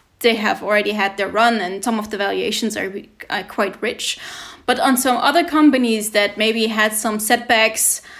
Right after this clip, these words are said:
uh, because people think, "Oh, it's a consumer-driven company," but actually the numbers don't look so bad.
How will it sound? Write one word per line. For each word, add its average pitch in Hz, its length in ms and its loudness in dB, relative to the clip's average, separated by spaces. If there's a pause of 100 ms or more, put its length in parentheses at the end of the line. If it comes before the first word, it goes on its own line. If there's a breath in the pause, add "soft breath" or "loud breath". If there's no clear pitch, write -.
(180 loud breath)
uh, 220 640 2 (400)
because 247 320 0
people 247 320 -2
think, 233 260 -2
"Oh, 226 140 6
it's 208 240 -4
a 233 60 -12
consumer-driven 220 880 0
company," 226 500 -2
but 208 180 -2
actually 220 320 -2
the 196 60 -8
numbers 240 400 0
don't 208 200 -2
look 214 180 -6
so 208 180 -6
bad. 330 440 0